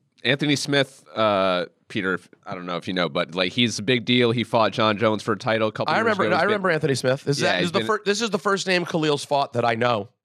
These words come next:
Speaker 1: Yeah,
Speaker 2: That,
Speaker 1: he's
Speaker 2: that's,
Speaker 1: been
Speaker 2: that's
Speaker 1: in a lot
Speaker 2: something.
Speaker 1: of big fights. He's taking this fight on short notice, so Roundtree can g-, get a little advantage there, Smith being the one taking the sh-, fight on short notice. So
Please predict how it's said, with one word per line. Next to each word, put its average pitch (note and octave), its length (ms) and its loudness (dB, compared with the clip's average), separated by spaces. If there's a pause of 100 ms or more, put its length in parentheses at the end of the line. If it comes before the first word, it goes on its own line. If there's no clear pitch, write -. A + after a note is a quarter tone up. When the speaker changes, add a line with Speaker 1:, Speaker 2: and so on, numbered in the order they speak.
(160)
Speaker 1:
Yeah, A2 260 2
Speaker 2:
That, A#2+ 140 2
Speaker 1:
he's A2+ 80 -6
Speaker 2:
that's, - 20 -8
Speaker 1:
been B2+ 140 2
Speaker 2:
that's A#2+ 80 0
Speaker 1:
in A#2 60 2
a A#2 40 4
lot A#2+ 120 2
Speaker 2:
something. B2 100 2
Speaker 1:
of A2+ 60 -4
big A#2 160 2
fights. A2 340 0
He's C#3+ 180 -2
taking D3 320 0
this A#2+ 180 0
fight C3 220 2
on B2+ 140 2
short B2 340 2
notice, B2 420 2
so A2 300 0
Roundtree A2+ 1000 0 (100)
can G#2+ 480 -4
g-, - 100 -12 (200)
get A2 120 2
a G2+ 40 2
little G#2+ 300 2
advantage A2 600 0
there, G#2 460 4
Smith G#2 400 -6
being A#2 260 -4
the A2+ 260 2
one A#2 160 -2
taking A#2+ 260 -6
the A#2 220 -4
sh-, - 160 -18
fight A2+ 200 0
on A#2 60 -4
short A#2 220 0
notice. C3 240 0
So G2 280 2